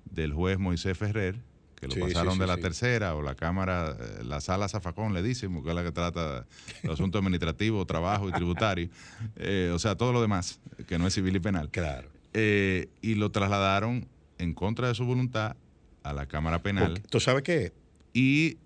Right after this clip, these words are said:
Speaker 1: la sentencia que ya se filtró, porque aquí todo se filtra, porque esto es un
Speaker 2: Claro,
Speaker 1: relajo, este país.
Speaker 2: claro,
Speaker 1: Nosotros
Speaker 2: claro.
Speaker 1: creemos que tenemos un país,
Speaker 2: La
Speaker 1: pero
Speaker 2: misma
Speaker 1: esto es un
Speaker 2: gente trabaja
Speaker 1: paisaje.
Speaker 2: en los, en los
Speaker 1: Esto es un
Speaker 2: tribunales colegiados,
Speaker 1: paisaje.
Speaker 2: filtran todo.
Speaker 1: Eh, ya la sentencia que no está numerada, pero está decidida,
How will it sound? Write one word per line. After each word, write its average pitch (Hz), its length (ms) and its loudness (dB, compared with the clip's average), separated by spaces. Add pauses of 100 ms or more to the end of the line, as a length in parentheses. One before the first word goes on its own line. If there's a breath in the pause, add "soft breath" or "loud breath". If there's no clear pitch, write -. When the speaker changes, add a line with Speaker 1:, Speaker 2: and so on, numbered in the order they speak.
(120)
Speaker 1:
la 110 200 2
sentencia 135 720 2
que 107 120 -2
ya 98 120 2
se 127 120 -2
filtró, 110 600 0
porque 101 180 -6
aquí 90 140 -6
todo 165 220 -2
se 160 120 0
filtra, 165 400 -4
porque - 180 -6
esto 92 80 4
es 90 60 6
un 85 60 6
Speaker 2:
Claro, - 100 6
Speaker 1:
relajo, 127 260 4
este 113 140 -4
país. 110 300 2
Speaker 2:
claro, 92 160 0
Speaker 1:
Nosotros 95 180 2 (120)
Speaker 2:
claro. 151 40 -2
Speaker 1:
creemos 147 280 0
que 135 80 -2
tenemos 127 240 2
un 120 60 -2
país, 117 200 2
Speaker 2:
La 92 60 8
Speaker 1:
pero 117 100 10
Speaker 2:
misma 143 140 10
Speaker 1:
esto - 20 10
es 120 40 8
un - 40 10
Speaker 2:
gente 135 140 10
trabaja 113 280 10
Speaker 1:
paisaje. 113 40 6
Speaker 2:
en 107 60 8
los, 98 100 6
en - 60 -10
los - 40 2
Speaker 1:
Esto 110 120 8
es - 0 -
un 98 240 4
Speaker 2:
tribunales 107 240 6
colegiados, 156 340 8
Speaker 1:
paisaje. 151 120 6
Speaker 2:
filtran 107 240 6
todo. 120 300 4
Speaker 1:
Eh, 113 720 2
ya 139 160 2
la 175 80 4
sentencia 160 500 4
que 117 120 2
no 127 60 4
está 143 140 0
numerada, 147 420 2
pero 107 120 0
está 107 180 0
decidida, 113 540 2